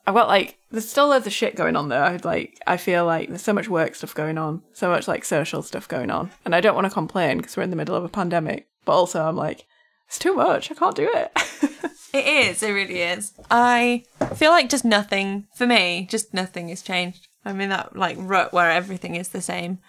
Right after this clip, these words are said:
Speaker 2: And I can't really complain 'cause it's the same level of average. <laughs>
Speaker 1: Yeah.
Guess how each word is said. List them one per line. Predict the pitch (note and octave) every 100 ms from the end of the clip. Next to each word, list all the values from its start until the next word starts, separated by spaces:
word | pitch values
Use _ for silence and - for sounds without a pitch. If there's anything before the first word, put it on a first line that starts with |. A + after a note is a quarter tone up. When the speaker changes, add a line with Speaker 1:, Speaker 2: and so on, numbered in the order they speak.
| -
Speaker 2:
And | G3
I | G3+
can't | G#3+ F#3
really | F#3
complain | F#3+ F#3 F#3 E3+ F3+
'cause | G3+ F#3
it's | -
the | -
same | F#3 F3 E3+ E3+ F#3 G#3 -
level | F#3+ F3 E3
of | E3+ -
average. | F3 E3+ F3+ F3+ - - -
<laughs> | D4 A#3 - B3 - E4+ - F3 - -
Speaker 1:
Yeah. | F#3+ F3 D3+ G3+